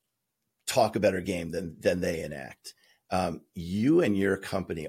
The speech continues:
aren't those people. I'll tell you, I've been listening to this podcast for a long time, as I mentioned to you, and we got a chance to work together, um, over the summer, and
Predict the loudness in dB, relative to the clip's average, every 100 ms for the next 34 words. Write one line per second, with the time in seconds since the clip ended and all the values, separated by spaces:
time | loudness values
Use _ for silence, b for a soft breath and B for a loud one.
0 | -8 -6 -6 -6 -6 -4 -6 -6 -10 -10
1 | -12 -6 -4 0 0 -2 -6 B B -2
2 | 0 2 2 0 -2 -2 -4 -2 -2 0
3 | 0 0 -2 -2 -2 -4 -4 -6 -4 -6
4 | -6 -8 -8 -8 -8 -6 -4 -2 0 -2
5 | -2 -4 -4 -6 -6 -6 -6 -8 -6 -6
6 | -10 -16 B B B B -4 -4 -4 -6
7 | -4 -4 -4 -2 -2 -2 -6 -10 -10 -8